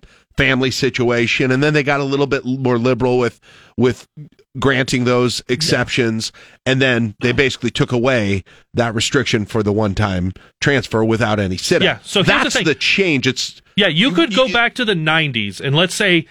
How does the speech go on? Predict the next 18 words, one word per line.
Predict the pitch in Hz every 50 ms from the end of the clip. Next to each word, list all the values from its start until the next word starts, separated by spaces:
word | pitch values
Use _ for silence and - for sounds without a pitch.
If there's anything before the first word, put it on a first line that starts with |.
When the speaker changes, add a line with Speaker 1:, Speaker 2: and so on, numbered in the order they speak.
| - _
Speaker 2:
everyone | - 151 170 190 190 196 180 165 196 190 175 170 175 175 170 165
was | 160 147 143
on | 170 165 160
the | 147 143 143
internet, | 147 147 165 160 156 151 147 156 160 156 143
and | 131
all | 143 160 175
the | 160 -
coaches | - - 160 165 170 170 - 156 135
could | - - 147 123
check | - - 185 160 -
a | 151 131
big | 117 - 185 185 180 165
old | 175 165 151 135
database | - 160 156 165 151 143 123 143 147 151 143 - 147
of | 127 113 120
available | 113 107 139 147 143 139 120 123 110
players. | - - 147 135 110 90 - - - -